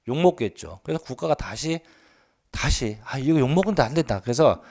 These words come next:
높이는 거 어떻게 다시 낮추지 못하니까. 그럼 요렇게 다시 곱하자. 뭘 곱하자? 공정,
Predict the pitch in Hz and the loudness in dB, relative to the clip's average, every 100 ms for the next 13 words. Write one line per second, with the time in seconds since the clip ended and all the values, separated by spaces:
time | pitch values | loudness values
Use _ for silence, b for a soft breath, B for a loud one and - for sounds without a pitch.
0 | b b b 208 208 285 233 185 156 165 | b b b 2 8 10 10 8 2 4
1 | 147 143 170 139 143 113 98 98 - 127 | 4 2 0 2 4 2 0 -4 -4 2
2 | 117 139 - 139 120 101 107 90 87 117 | 2 2 2 0 0 -4 -4 -6 -2 0
3 | 131 - 101 92 - - 113 131 196 233 | 2 0 -2 -4 -6 -4 4 8 8 8